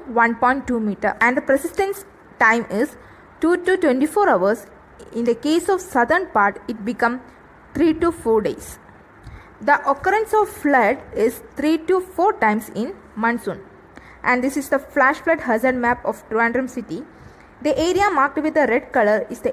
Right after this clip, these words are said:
area most likely to have a flash flood. And this is a map which is used to identify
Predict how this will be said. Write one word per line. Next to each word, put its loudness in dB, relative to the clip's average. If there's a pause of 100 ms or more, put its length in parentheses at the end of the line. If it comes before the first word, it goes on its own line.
(140)
area -2
most -4
likely 2
to 0
have 0
a 2
flash 0
flood. -4 (960)
And -2
this -4
is -6
a 2
map 2 (440)
which -4
is 0
used 0
to 0
identify 2